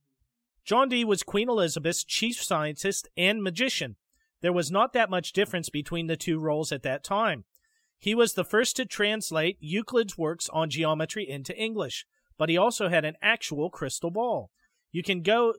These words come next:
you can go see it at the British Museum. Because he stood on the border between science and magic,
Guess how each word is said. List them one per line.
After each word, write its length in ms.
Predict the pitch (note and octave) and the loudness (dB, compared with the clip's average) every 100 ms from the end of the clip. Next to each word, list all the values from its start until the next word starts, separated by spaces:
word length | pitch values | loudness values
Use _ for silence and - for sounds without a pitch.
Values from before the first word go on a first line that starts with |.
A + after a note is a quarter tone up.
| - _ | -6 _
you 140 | D#3 | -8
can 200 | E3 E3+ | -6 -2
go 160 | D#3 A#3 | 2 2
see 260 | - A3 E3+ | 2 2 2
it 100 | D#3 | 2
at 120 | D#3 | -2
the 80 | E3 | -4
British 360 | D3 C#3 - | -4 -4 -4
Museum. 520 | E3+ F3 A#3 B3 A2+ - _ _ _ _ _ _ | -4 -4 -4 -4 -8 -12 _ _ _ _ _ _
Because 300 | D3+ G3+ F#3+ | -4 0 0
he 120 | G#3 | 0
stood 320 | F#3+ - C4+ C#4 | -2 0 2 4
on 140 | C4+ | 4
the 80 | A3 | 2
border 260 | E3+ E3+ | 2 0
between 380 | E3 D#3 F3 D#3+ | 0 -2 -4 -4
science 420 | C#3+ E3+ F3+ G#3+ | -2 0 0 0
and 140 | A#3 G3 | -2 0
magic, 500 | D#3 C3+ B2 D3 | 0 0 -6 -10